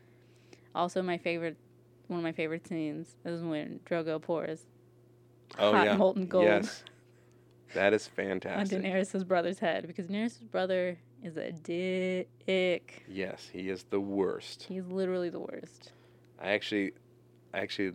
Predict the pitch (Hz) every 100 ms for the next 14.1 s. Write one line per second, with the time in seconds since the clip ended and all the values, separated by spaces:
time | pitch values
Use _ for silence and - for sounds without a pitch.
0 | - 101 98 95 104 92 90 90 90 85
1 | - - 82 - - - - - - -
2 | - _ - - - - - - 143 202
3 | 185 131 120 - 98 - 101 - - 92
4 | - - 208 196 - 175 98 92 90 92
5 | 92 92 90 - 98 87 78 85 82 -
6 | 85 85 - 73 - - - - - -
7 | - 196 180 170 170 - - - - -
8 | - - - - 185 175 175 175 175 175
9 | 175 180 175 175 180 185 - - - -
10 | - 101 92 - - - - - - 185
11 | 185 170 175 196 202 196 185 - - -
12 | - 180 180 175 175 170 - 196 180 170
13 | 175 - - - - - 185 175 175 180